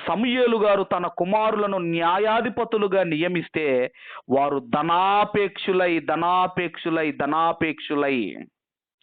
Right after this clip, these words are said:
ధనాపేక్షులై, అంటే ఒక ఏలిగారు కుమారులు ఏ తప్పైతే చేశారో అదే తప్పు మరలా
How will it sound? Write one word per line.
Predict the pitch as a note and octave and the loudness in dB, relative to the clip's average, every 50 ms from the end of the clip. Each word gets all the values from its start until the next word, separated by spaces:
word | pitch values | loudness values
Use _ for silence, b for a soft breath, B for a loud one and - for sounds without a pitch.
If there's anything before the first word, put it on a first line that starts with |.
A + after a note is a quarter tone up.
| _ _ | _ _
ధనాపేక్షులై, | C3+ C3 C3+ C#3+ D#3 D#3 E3+ F3+ F#3 F3+ - E3+ E3 E3 - - - D3+ D3 D3+ D#3 C#3+ B2 G2+ D#2 D2+ - - | -4 -2 0 2 2 2 2 2 0 0 0 -2 -2 -2 -4 -4 -2 0 0 0 0 0 -2 -4 -6 -8 -8 -8
అంటే | - D#3 F#3+ F3 D3 C#3+ B B C4+ C#4 B - E3+ | -4 -2 -2 0 0 -2 B B -6 -4 B 0 0
ఒక | - - F3+ | 0 0 -2
ఏలిగారు | D#3+ D3+ C#3 C#3+ D#3 E3 F3 F#3+ G3+ G#3 G#3+ G#3+ G#3 G#3+ G#3 F3+ G#3 G3+ G3+ G3+ G3+ G3 G3 | -2 -2 -2 0 2 2 4 4 4 4 2 2 0 -2 -2 0 2 4 4 4 4 2 0
కుమారులు | F#3 - - F#3+ G3 G3+ G#3 G3+ G3+ G3+ G3 G3 G3+ G3+ G3 | -2 0 0 0 2 2 2 2 2 2 0 0 0 0 0
ఏ | F#3+ E3+ F3+ G3 G#3 G#3 | 0 2 2 4 4 2
తప్పైతే | G#3 - G#3 G3 - - - G#3 G3+ G3 - G#3 G3+ F#3+ F3 - F#3+ | 2 2 0 0 0 -2 -2 -2 -2 -2 0 0 0 0 0 0 -2
చేశారో | F#3+ G3+ F#3+ - G3+ G3 F#3 F3+ F#3+ A3 B3 A#3+ F3+ B B B B3 G#3+ B - | -2 0 0 0 0 0 0 0 2 2 2 2 2 B B B -4 -4 B -2
అదే | C#3+ D3+ C#3+ E3+ F#3 G3 G#3 G#3+ A3 A#3 A#3+ B3 A#3+ | -2 -2 0 2 4 4 6 6 6 6 6 4 4
తప్పు | B3 A#3+ A#3 A#3 - - A3+ G3+ | 2 0 -2 0 0 0 0 0
మరలా | F#3+ E3 D#3+ E3+ F#3+ A3+ B3 B3 A3+ G3 D#3+ C#3 | 0 0 0 2 2 2 4 4 4 4 2 0